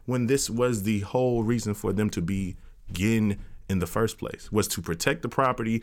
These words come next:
and to catch slaves, which we were property. So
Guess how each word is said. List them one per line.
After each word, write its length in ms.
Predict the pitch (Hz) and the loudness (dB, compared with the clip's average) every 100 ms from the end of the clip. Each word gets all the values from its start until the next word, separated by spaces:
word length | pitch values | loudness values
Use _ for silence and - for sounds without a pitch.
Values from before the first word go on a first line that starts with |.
| - - | -4 -6
and 120 | 80 | -6
to 60 | |
catch 280 | - 120 104 | -2 0 0
slaves, 640 | - 87 58 50 - - - _ - - _ _ _ - | -2 0 -2 -4 -12 -16 -16 _ -20 -20 _ _ _ 2
which 340 | 113 - - _ - | 2 2 -4 _ -2
we 120 | 98 | 2
were 160 | 101 | 2
property. 540 | 101 143 147 - - - - - _ - - - - - _ - _ _ _ _ _ | 4 4 2 -8 -16 -20 -20 -20 _ -20 -20 -20 -20 -20 _ -20 _ _ _ _ _
So 440 | - - 165 90 | 0 4 6 4